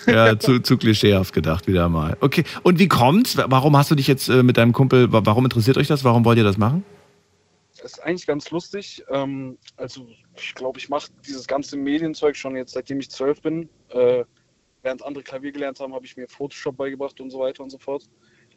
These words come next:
Speaker 2: Und, ähm, ja, wenn man das so sein Leben lang macht und sich immer wieder da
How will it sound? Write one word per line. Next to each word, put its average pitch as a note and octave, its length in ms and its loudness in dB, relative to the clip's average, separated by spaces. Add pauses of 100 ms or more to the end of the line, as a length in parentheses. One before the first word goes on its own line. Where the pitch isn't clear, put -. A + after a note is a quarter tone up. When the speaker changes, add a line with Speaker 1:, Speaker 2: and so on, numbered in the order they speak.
(600)
Speaker 2:
Und, C3+ 600 -8
ähm, C3 360 -8
ja, D#3 180 0
wenn E3 80 -4
man D3 120 -10
das C3+ 140 -20
so C#3 120 -20
sein C3+ 180 -12
Leben D3+ 160 -8
lang C#3 160 -8
macht D#3+ 220 -10
und D3 100 -14
sich B2+ 160 -18
immer C#3 200 -12
wieder C3+ 220 -8
da B2 280 -4